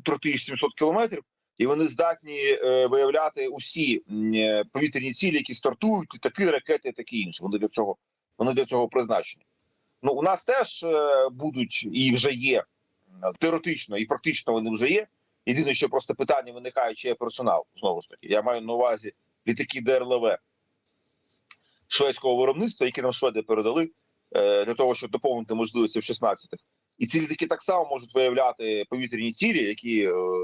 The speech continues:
наближаються до території України і, е, працюють на, е, на, на, на окуповану територію України.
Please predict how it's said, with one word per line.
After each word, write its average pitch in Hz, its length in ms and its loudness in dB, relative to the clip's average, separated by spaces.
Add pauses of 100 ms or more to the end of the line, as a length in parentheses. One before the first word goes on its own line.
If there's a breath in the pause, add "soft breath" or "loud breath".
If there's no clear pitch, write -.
(140)
наближаються 120 600 -2
до 110 80 -6
території 117 400 2
України 151 440 0 (600)
і, 117 300 4
е, 107 380 -2
працюють 143 540 0
на, 120 380 2
е, 110 280 -2
на, 131 120 -2
на, 143 140 2 (140)
на 151 100 2
окуповану 139 520 -2
територію 117 460 2
України. 107 420 0